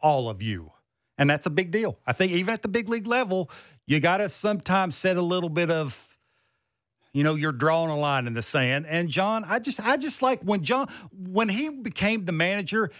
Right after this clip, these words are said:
he didn't let that go on for a week or two. It was right away.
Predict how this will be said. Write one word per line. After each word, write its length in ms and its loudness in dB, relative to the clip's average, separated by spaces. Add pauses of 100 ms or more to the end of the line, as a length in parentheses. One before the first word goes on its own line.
(120)
he 180 4
didn't 240 0
let 300 -2
that 240 4
go 240 2
on 160 0
for 200 2
a 40 2
week 280 -2
or 60 0
two. 320 2
It 140 2
was 220 -4
right 260 4
away. 360 -2